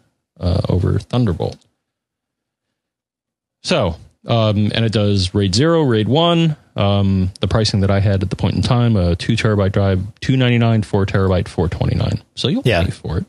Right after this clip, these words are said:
Speaker 2: You
Speaker 1: But,
Speaker 2: pay, well, you're
Speaker 1: but
Speaker 2: paying for the, the Thunderbolt Premium as part of that. That's right. Yep.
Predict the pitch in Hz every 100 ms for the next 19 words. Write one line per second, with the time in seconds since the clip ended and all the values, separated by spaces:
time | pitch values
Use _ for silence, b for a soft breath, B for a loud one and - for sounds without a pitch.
0 | - 180 190 190 202 185 180 226 196 185
1 | 147 131 104 127 - 127 104 98 85 113
2 | 107 95 85 78 - 92 85 76 65 -
3 | 90 - 78 69 _ _ 104 85